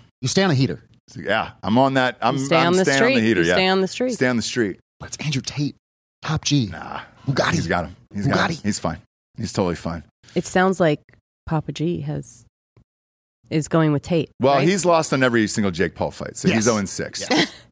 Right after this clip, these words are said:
Speaker 3: So he's
Speaker 2: Um,
Speaker 3: gotta st-, but he's gotta stay on that as well.
Speaker 2: Sure.
Speaker 3: Because then maybe that
Speaker 2: One,
Speaker 3: will
Speaker 2: I mean, one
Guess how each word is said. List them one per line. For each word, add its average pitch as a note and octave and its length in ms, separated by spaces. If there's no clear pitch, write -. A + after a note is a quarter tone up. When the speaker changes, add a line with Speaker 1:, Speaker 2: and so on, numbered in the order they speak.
Speaker 3:
So A#3+ 140
he's A#3+ 160
Speaker 2:
Um, A#3 60
Speaker 3:
gotta A3+ 180
st-, G3+ 200
but G#3 120
he's G#3+ 180
gotta A3 160
stay G#3 220
on F3+ 100
that F3+ 160
as E3 140
well. F3 420
Speaker 2:
Sure. - 640
Speaker 3:
Because F#3+ 300
then F3+ 240
maybe E3+ 300
that G#3+ 220
Speaker 2:
One, F#3 140
Speaker 3:
will F3+ 80
Speaker 2:
I E3+ 80
mean, F#3 180
one - 20